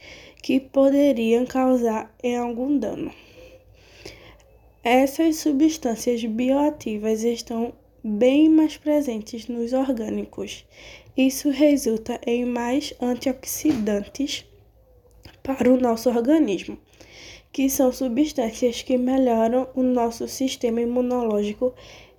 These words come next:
e prevenirão diversas doenças. Fecha aspas. Portanto, é notório que os alimentos cultivados em cultura do extrativismo sustentável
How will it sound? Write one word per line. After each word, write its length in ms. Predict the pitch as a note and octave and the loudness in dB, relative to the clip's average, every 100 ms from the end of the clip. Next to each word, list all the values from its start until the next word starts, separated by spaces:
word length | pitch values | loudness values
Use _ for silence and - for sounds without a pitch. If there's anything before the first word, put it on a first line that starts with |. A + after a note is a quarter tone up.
| - | -2
e 140 | C4 | 0
prevenirão 1120 | C4 D4 D4 D4 D4 D4 D4 C4+ A3+ A3+ A3 | 2 2 4 4 4 4 4 2 0 -2 -2
diversas 680 | A3 B3+ A#3 A#3 A3+ B3+ B3+ | -2 0 0 -4 -2 -2 0
doenças. 720 | C4+ C#4+ - - - G#3 - _ - - _ | 0 -2 -6 -10 -12 -14 -20 _ -20 -20 _
Fecha 460 | A3+ A3 - C#4+ G#3+ | -6 -6 -4 -4 -4
aspas. 580 | G3+ - - - - _ _ - - - - - - - | -6 -12 -14 -20 -20 _ _ -20 -18 -16 -16 -20 -20 2
Portanto, 880 | D4 E4 - - A#3+ A3 G#3+ C4 C4 - _ | 4 4 0 -4 -2 -2 -2 -4 -4 -14 _
é 220 | B3+ B3+ | 0 2
notório 680 | C#4+ D#4+ D#4+ A3+ G#3+ A3 A3 | 4 2 0 -2 0 -2 -6
que 220 | - A#3+ B3 | -8 -4 -2
os 200 | B3+ - | -2 -2
alimentos 760 | C4+ D4+ D4+ A3+ G#3+ - - - - - - | 2 4 4 2 -4 -10 -16 -16 -20 -20 -20
cultivados 1040 | - C4 C4 E4 C#4+ A3+ G3+ G#3 A3+ A3+ - _ _ | -6 -4 2 4 4 2 0 0 -2 -2 -10 _ _
em 240 | - A#3+ B3 | -2 0 0
cultura 960 | - C#4+ D#4 - - A#3 G#3+ A3 A#3 - - _ _ _ _ _ _ _ _ - - - - - | -2 0 0 -2 -2 0 2 0 -2 -8 -20 _ _ _ _ _ _ _ _ -20 -20 -20 -14 -2
do 420 | A3 B3+ B3 - | 4 6 4 2
extrativismo 1120 | B3 C#4 C#4+ D#4+ D4+ E4 D#4+ A#3+ A3 A3 A#3 | 4 4 4 2 2 4 4 4 0 0 -2
sustentável 880 | A#3 B3+ - D#4 D#4 A3+ G#3 G#3+ A3+ | -2 -4 0 0 2 -2 -2 0 -2